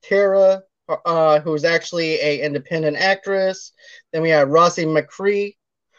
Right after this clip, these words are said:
who has been on my show several times and everything. We actually reviewed A Christmas Story, we reviewed Scarface, we did a whole bunch of other stuff.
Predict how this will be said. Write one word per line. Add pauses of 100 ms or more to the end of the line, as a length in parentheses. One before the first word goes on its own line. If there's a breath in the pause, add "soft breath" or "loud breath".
(160)
who
has
been
on
my
show
several
times
and
everything.
We
actually
reviewed
A
Christmas
Story,
we
reviewed
Scarface,
we
did
a
whole
bunch
of
other
stuff.